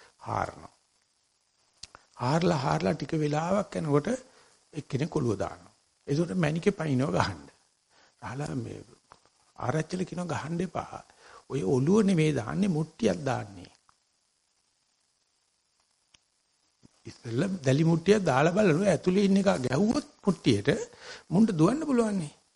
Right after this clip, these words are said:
දැන් මුට්ටිය දානකම් බලන්නේ. ඊට පස්සේ මුට්ටිය අරගත්තට පස්සේ ඇත පිටේ ඉන්න හොරු දන්නවා කිසි කෙනෙක් දකින්න ඊට පස්සේ බෙල්ල දානවා. දැන් බෙල්ලට හරියට කැපුවොත් කඳ ඇතු එළියේ ඔළුව ඇතුලේ නේ. මුට්ටියට ගැහුවොත් මොකද වෙන්නේ?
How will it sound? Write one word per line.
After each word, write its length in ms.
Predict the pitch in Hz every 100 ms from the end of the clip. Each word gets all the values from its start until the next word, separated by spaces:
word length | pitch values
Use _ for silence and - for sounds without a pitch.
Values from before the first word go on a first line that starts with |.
| _ _ _ _ _ _ - _
දැන් 160 | 180 170
මුට්ටිය 500 | 143 175 - - 226
දානකම් 440 | 208 180 214 254 226
බලන්නේ. 420 | 160 113 104 107
ඊට 200 | 180 180
පස්සේ 220 | 196 175
මුට්ටිය 380 | 190 185 175 180
අරගත්තට 400 | 139 165 202 254
පස්සේ 300 | 214 185 196
ඇත 160 | 180 147
පිටේ 280 | 135 131 185
ඉන්න 140 | 190
හොරු 200 | 185 170 180
දන්නවා 380 | 127 135 180
කිසි 360 | 175 139 - 196 202
කෙනෙක් 260 | 185 175
දකින්න 300 | 160 139 175
ඊට 140 | 214 202
පස්සේ 240 | 196 202
බෙල්ල 180 | 185 147
දානවා. 360 | 107 85 87 - _ _ _ _ - -
දැන් 260 | - 151 202 196
බෙල්ලට 380 | 185 185 190
හරියට 300 | 160 175 175
කැපුවොත් 480 | 165 139 139 180 247 -
කඳ 280 | - 143 160
ඇතු 280 | 190 151 -
එළියේ 580 | - 127 196 165 87 - - - -
ඔළුව 280 | 160 202 247
ඇතුලේ 380 | 220 - 269 262
නේ. 200 | 233 156 - _ _ _ _ _ _ _ _ _ _ _ -
මුට්ටියට 460 | 185 220 - 240
ගැහුවොත් 380 | 220 190 196 247
මොකද 220 | 233 170 147
වෙන්නේ? 300 | - -